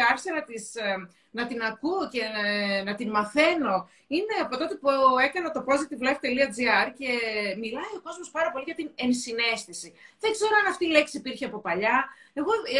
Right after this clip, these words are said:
εγώ δεν την είχα ξανακούσει. Δεν έχω ιδέα. Λοιπόν, η ενσυναίσθηση. Να βάζω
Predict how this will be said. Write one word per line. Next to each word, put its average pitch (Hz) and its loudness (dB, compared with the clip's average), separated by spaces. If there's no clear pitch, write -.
εγώ 294 4
δεν - 0
την 349 -6
είχα 370 -6
ξανακούσει. 381 -4
Δεν 370 -4
έχω 381 -6
ιδέα. 247 0
Λοιπόν, 285 0
η 294 -2
ενσυναίσθηση. 415 -4
Να 247 2
βάζω 349 -2